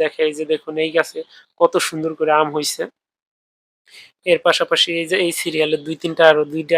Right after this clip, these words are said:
আরো দুইটা গাছ আছে, ওইটাও আপনাদের দেখানোর চেষ্টা করবো। এই যে এই গাছটা, এটা আম হইছিল, কিন্তু এটা ঝইরা পইরা গেছে, আমগুলি থাকে নাই। ফুল আসছিল, কিন্তু ওই ফুলগুলি থাকে নাই, ঝইরা পইরা গেছে।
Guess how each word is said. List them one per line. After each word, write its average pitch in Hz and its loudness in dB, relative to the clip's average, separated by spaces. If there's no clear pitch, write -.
আরো 151 0
দুইটা 156 -6
গাছ 160 6
আছে, 160 0
ওইটাও 160 2
আপনাদের 151 0
দেখানোর 151 -2
চেষ্টা 156 -6
করবো। 151 -12
এই 151 -8
যে 160 -6
এই 160 -4
গাছটা, 165 2
এটা 165 -2
আম 156 4
হইছিল, 156 -2
কিন্তু 160 -8
এটা 156 2
ঝইরা 147 2
পইরা 165 6
গেছে, 143 0
আমগুলি 147 0
থাকে 156 2
নাই। 139 -6
ফুল 170 -2
আসছিল, 175 4
কিন্তু 170 -8
ওই 156 -8
ফুলগুলি 160 -8
থাকে 160 -10
নাই, 196 0
ঝইরা 156 -2
পইরা 165 -2
গেছে। - -8